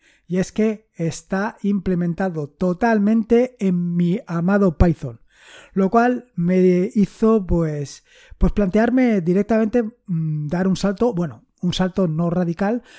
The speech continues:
pero un salto de manera que iba a compartir mi entorno de escritorio, voy a compartir mi entorno de escritorio,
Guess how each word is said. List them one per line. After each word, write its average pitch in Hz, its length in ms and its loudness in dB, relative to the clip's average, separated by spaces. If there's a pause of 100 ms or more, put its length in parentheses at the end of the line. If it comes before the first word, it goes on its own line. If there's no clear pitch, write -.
(140)
pero 202 220 0
un 214 180 -2
salto 220 320 0
de 214 80 0
manera 180 320 -2
que 185 300 -4
iba 190 400 -2
a 170 60 -6
compartir 160 600 -4
mi 156 200 -6
entorno 165 360 -4
de 165 80 -2
escritorio, 165 460 -4
voy 151 120 -4
a 160 80 -4
compartir 165 400 -4
mi 139 100 -8
entorno 165 340 -6
de 165 60 -2
escritorio, 185 540 -2